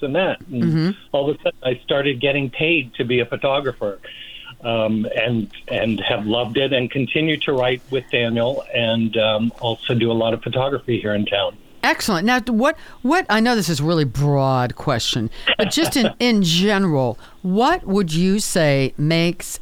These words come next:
Speaker 2: a good photographer?
Speaker 1: Oh, well, I think a photog-, well, it depends on what kind of photography. Um,
Speaker 2: Okay, how about
Speaker 1: I
Speaker 2: ev-,
Speaker 1: do,
Speaker 2: events? Let's
Speaker 1: I
Speaker 2: say
Speaker 1: do special events
Speaker 2: Yeah.
Speaker 1: photography, and,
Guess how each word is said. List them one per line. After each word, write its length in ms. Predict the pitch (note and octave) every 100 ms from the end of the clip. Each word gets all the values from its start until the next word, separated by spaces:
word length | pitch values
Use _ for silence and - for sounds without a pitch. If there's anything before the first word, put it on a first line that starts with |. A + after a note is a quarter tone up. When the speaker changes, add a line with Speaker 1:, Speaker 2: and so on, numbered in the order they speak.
| -
Speaker 2:
a 360 | C#3 B2+ C3+ - D3
good 480 | D#3+ D#3 C3+ B2+ B2 - -
photographer? 640 | D3 - G#2 A2 - - - - - - - - - - - - - - - - - - D3
Speaker 1:
Oh, 380 | E3 D#3 C#3
well, 460 | A#2+ C3 C3+ B2+ A#2+ - - - - - -
I 160 | C#3 -
think 240 | D#3+ D#3+ - - - -
a 120 | A#2
photog-, 520 | B2+ - C#3+ C#3 D3+
well, 160 | E3 E3+
it 80 | F3
depends 360 | F#3 A#3+ C4
on 120 | G#3 D#3
what 180 | D3
kind 240 | - E3+ D#3
of 80 | B2+
photography. 800 | A#2+ G#2+ G#2 G2 - A2 A#2 - -
Um, 480 | B2 A2+ A2+ A2 A2 -
Speaker 2:
Okay, 220 | E4 F4+
how 60 | E4
about 180 | D#4+
Speaker 1:
I 40 | C#4
Speaker 2:
ev-, 60 |
Speaker 1:
do, 120 | A3+ B3
Speaker 2:
events? 480 | A3+ A3 C3 D#3+ B3
Let's 160 | B3
Speaker 1:
I 20 |
Speaker 2:
say 120 | E3 G3
Speaker 1:
do 40 | F#3+
special 400 | G3+ F#3 - F3+
events 300 | D#3 F#3 G3
Speaker 2:
Yeah. 300 | - G#3+ A#2+
Speaker 1:
photography, 580 | - - C3 A2+ - C3+
and, 200 | B2+ B2